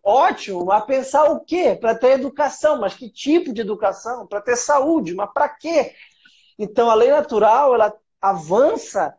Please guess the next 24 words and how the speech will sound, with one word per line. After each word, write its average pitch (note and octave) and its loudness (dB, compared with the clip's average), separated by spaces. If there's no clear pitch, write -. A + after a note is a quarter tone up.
pra G#3+ 0
questões G3+ 0
morais D#3+ 2
fundamentais E3+ -2
do G3+ -4
que C4+ -8
o B3+ -2
Finis, A#3 -2
que - -6
é F#3+ 2
um G3+ 0
dos G3 -4
grandes F#3 0
expositores F3+ -2
ou F3 -4
expoentes F#3 -4
da F3 0
lei E3+ 0
natural E3 -2
atual, F3+ 0
chama A#3 -6
de G#3 -8
florescimento B3 -2
humano, G#3 -10